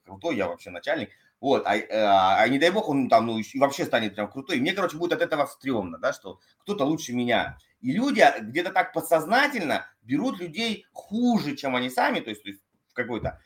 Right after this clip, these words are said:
и, естественно, тебе приходится его и учить, и объяснять, и как бы контролировать, да, и поэтому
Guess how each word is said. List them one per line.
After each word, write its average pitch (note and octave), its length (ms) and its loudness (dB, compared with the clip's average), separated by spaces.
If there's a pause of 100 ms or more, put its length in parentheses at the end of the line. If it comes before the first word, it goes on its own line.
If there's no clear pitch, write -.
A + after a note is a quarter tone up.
(160)
и, D3 80 -12
естественно, F#3 680 -2
тебе F#3+ 180 -4
приходится F#3+ 480 -6
его E3 320 2
и G#3+ 240 -4
учить, E3 640 -8 (260)
и G3+ 200 2
объяснять, E3 880 4 (240)
и G3+ 240 -6
как G3 220 0
бы F#3+ 80 -10
контролировать, F#3+ 720 0
да, E3 80 4
и D#3 100 2
поэтому A3+ 560 2